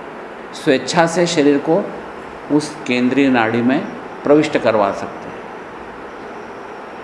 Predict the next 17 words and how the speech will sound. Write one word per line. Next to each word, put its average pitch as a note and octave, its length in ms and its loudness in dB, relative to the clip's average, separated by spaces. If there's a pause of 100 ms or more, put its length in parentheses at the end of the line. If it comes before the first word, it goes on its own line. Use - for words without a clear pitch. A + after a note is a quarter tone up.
(380)
लेकिन B2 460 4 (960)
प्रेमी D3+ 340 6
जन G3+ 300 6 (1600)
वो C#3 140 4
अपने B2+ 480 2
आप C3+ 480 2
उस C#3+ 120 0 (1300)
सुषुम्ना C3+ 480 4
नाड़ी A#2+ 340 4
में B2+ 140 2
उनकी A#2+ 360 0 (380)
आत्मा A2+ 300 2
प्रविष्ट A#2 400 -2
हो A#2+ 120 0
जाती G#2 300 -6
है। - 60 -14 (1800)
इसलिए F3 380 6